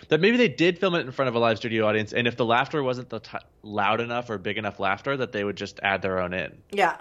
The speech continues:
Speaker 2: which is a total, like, staple. They don't do laugh tracks anymore, and thank God for that.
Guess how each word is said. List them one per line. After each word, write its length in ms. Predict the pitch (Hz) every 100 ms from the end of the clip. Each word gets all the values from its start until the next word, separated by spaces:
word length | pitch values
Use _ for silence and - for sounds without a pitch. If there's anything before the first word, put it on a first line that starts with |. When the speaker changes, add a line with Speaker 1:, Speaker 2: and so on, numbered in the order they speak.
| -
Speaker 2:
which 180 | 208 208
is 120 | 196
a 80 | 202
total, 500 | - 175 185 180 165
like, 360 | 165 151 - -
staple. 440 | - - 165 160
They 100 | 170
don't 180 | 220 165
do 120 | 185
laugh 200 | 170 180
tracks 280 | - 139 -
anymore, 460 | 131 131 127 127 - -
and 140 | 143
thank 220 | 180 185
God 240 | 143 143 135
for 120 | 135
that. 320 | 131 131 -